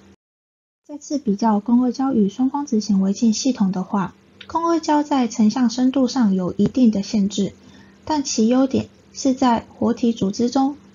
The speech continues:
可实现较高效且便捷的多色成像。另一方面，双光子显微镜虽然较不易拍摄多色成像，但可以拍摄较深层的组织，以便进行三维活体影像。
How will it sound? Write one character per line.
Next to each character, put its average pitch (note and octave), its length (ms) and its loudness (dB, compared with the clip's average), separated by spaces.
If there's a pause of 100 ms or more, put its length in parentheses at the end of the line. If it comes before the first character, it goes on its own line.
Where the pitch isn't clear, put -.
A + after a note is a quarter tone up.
(100)
可 - 160 -4
实 G3 220 -4
现 A#3 300 4
较 B3+ 160 2
高 A#3+ 240 0
效 A#3+ 400 -2 (100)
且 - 180 -6
便 B3 260 4
捷 F#3+ 180 -2
的 F#3+ 220 -4
多 A#3 200 -2
色 A#3 180 0
成 G3 280 -4
像。 - 220 -2 (420)
另 B3 180 6
一 B3+ 60 6
方 A#3+ 200 2
面， A#3 300 4 (300)
双 D#4+ 180 -4
光 F4 180 2
子 C4 140 2
显 A3 220 4
微 G3 200 2
镜 G#3+ 300 2 (180)
虽 - 180 0
然 A#3+ 220 4
较 C4+ 200 2
不 A3 200 0
易 B3+ 160 4
拍 A#3 200 -2
摄 A#3 240 0
多 A3+ 200 0
色 A#3+ 200 0
成 G3+ 260 -4
像， - 240 -4 (340)
但 D#4 160 -2
可 B3 180 2
以 F#3 100 2
拍 G#3+ 220 -4
摄 A#3 220 0
较 A3+ 220 0
深 D4+ 240 -6
层 G#3+ 180 2
的 G3+ 140 0
组 F3 200 -6
织， C#4 260 -2 (320)
以 G#3 140 2
便 A#3 300 4
进 A#3 200 4
行 G3+ 260 0
三 C4 300 0
维 G3 160 0
活 F#3+ 220 -2
体 G3 200 -2
影 F#3+ 240 -4
像。 - 260 -4